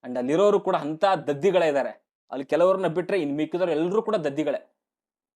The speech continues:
ಅಲ್ಲಿ ಅಶ್ವಿನಿ ಹೆಂಗ್ ಹೇಳ್ತಾಳೆ, so ಮ್ಯಾನಿಪುಲೇಟ್ ಆಗುವಂಥದ್ದು. ಅದರಲ್ಲೂ ಈ ಕಾಕ್ರೋಚ್ ಎಲ್ಲ ಇವನ್ ಪೌರುಷ ಎಲ್ಲ ಇದ್ರು ಕೂಡ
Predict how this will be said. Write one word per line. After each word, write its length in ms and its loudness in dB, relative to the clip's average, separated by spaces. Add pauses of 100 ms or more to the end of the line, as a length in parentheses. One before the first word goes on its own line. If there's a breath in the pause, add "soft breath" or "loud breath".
(140)
ಅಲ್ಲಿ 160 -6
ಅಶ್ವಿನಿ 320 -4
ಹೆಂಗ್ 180 -2
ಹೇಳ್ತಾಳೆ, 300 2
so 180 -2
ಮ್ಯಾನಿಪುಲೇಟ್ 360 -4
ಆಗುವಂಥದ್ದು. 480 -8 (840)
ಅದರಲ್ಲೂ 360 4
ಈ 340 4
ಕಾಕ್ರೋಚ್ 680 0
ಎಲ್ಲ 400 0
ಇವನ್ 200 2
ಪೌರುಷ 340 2
ಎಲ್ಲ 200 0
ಇದ್ರು 180 -2
ಕೂಡ 140 0